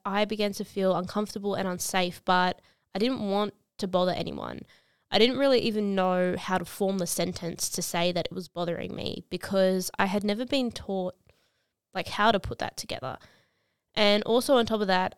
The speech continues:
I had been told over and over and over again that I just need to have thick skin coming into the trades, and I was lucky as a girl to have this job. So I stayed quiet, I laughed at the jokes,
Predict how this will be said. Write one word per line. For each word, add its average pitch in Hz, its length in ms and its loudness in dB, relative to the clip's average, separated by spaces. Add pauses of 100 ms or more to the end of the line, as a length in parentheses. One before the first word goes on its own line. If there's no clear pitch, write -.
I 196 80 4
had 190 140 -2
been 208 160 2
told 196 280 0 (160)
over 220 340 4
and 196 220 0 (120)
over 202 280 2
and 190 140 -2
over 196 280 2
again 185 420 -2 (220)
that 190 100 -2
I 185 80 4
just 185 240 -2
need 240 140 2
to 262 80 -2
have 247 140 2
thick 254 220 -6
skin 208 340 -2
coming 190 280 -2
into 190 180 -4
the 196 60 -6
trades, 175 580 -2 (120)
and 185 120 -2
I 185 60 0
was 185 240 -4
lucky 190 480 0
as 180 160 -4
a 180 60 -8
girl 170 280 -2
to - 120 -12
have - 180 -12
this - 120 -10
job. - 280 -6 (1200)
So 202 400 6 (120)
I 214 120 4
stayed 226 260 2
quiet, 208 720 4
I 185 80 0
laughed 190 320 4
at 254 80 0
the 240 80 0
jokes, 208 600 2